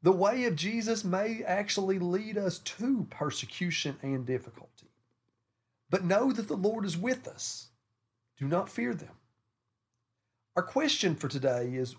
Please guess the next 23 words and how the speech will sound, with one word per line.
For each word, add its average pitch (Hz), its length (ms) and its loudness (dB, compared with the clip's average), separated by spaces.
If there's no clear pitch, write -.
what 220 320 0
made 226 280 -2
Joshua 175 580 2
and 123 140 -4
Caleb 120 500 -4
different? - 380 -10
How 233 140 6
did 320 100 2
they 277 100 4
develop 214 400 4
such - 300 -2
faith 156 640 0
while 147 160 4
all 175 220 6
the 147 180 4
others 135 260 2
faltered? - 540 -2
Well, 147 120 2
listen 226 260 2
to 208 60 -2
Numbers 165 320 2
chapter - 300 -4
thirteen. - 560 -10